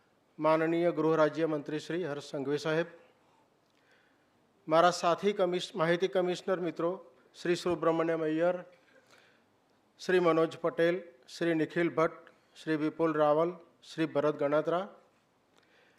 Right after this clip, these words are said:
આયોગના આમંત્રણને માન પધ-, આપીને પધારેલા કે જેમને આયોગની પરંપરાઓ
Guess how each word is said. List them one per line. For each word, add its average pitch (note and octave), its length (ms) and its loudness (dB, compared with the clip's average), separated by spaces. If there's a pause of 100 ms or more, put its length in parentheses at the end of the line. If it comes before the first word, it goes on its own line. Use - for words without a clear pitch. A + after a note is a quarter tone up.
(300)
આયોગના F#3+ 500 6
આમંત્રણને G3 480 2
માન F3+ 240 2
પધ-, E3+ 240 -6
આપીને F#3 440 0
પધારેલા F3 640 2
કે F#3+ 180 -4
જેમને F#3 380 2
આયોગની F#3 540 2
પરંપરાઓ F3+ 880 2